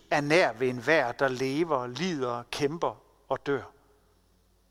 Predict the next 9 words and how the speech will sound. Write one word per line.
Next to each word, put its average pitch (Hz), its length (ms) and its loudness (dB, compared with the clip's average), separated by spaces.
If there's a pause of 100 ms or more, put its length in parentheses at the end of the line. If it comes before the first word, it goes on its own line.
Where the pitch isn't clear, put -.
(1080)
Tænk, 214 360 0
hvis 139 400 -4
jeg 190 380 2 (580)
aldrig 151 540 0
er 131 100 4
overladt 143 600 4
til 120 200 -4
mig 110 140 -2
selv. 120 320 0